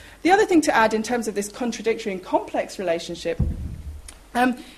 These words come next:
is that some of Latin America's most famous revolutionary thinkers, those who, um, shaped the kind of revolutionary century that I,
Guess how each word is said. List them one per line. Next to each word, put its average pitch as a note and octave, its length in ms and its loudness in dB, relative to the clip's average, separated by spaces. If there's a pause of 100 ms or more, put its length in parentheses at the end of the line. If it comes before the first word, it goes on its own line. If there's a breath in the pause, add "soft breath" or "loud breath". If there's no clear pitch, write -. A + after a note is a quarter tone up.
is D4 160 2
that D4+ 340 6
some F4+ 200 4
of G4+ 100 -4
Latin D#4+ 240 4
America's C#4 400 4
most C4 240 -2
famous E4 560 2
revolutionary F3+ 540 -2
thinkers, E3+ 520 -6
those G#3 300 -2
who, G#3 180 -4 (240)
um, F3 200 -2
shaped C4 500 0
the F#3 100 -2
kind F#3+ 220 -2
of E3+ 140 -2
revolutionary F#3 560 0
century A#3+ 480 -2
that E3 160 -4
I, E3+ 180 -4